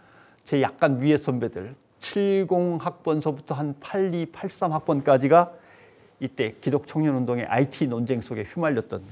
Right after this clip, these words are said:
그 세대들이죠. 지금도 가끔 이렇게 물어보면, 예. 그래서 이 아이티에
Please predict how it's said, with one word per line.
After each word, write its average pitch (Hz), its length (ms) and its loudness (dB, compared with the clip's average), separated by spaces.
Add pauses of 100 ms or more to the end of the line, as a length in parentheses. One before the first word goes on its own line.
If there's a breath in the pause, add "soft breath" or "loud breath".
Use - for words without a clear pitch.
그 - 120 -2
세대들이죠. 131 540 0 (340 soft breath)
지금도 175 280 4
가끔 - 460 0
이렇게 147 360 0 (400 soft breath)
물어보면, 127 540 -2 (800 soft breath)
예. - 60 -16 (440 loud breath)
그래서 175 200 4
이 170 120 8
아이티에 185 1000 8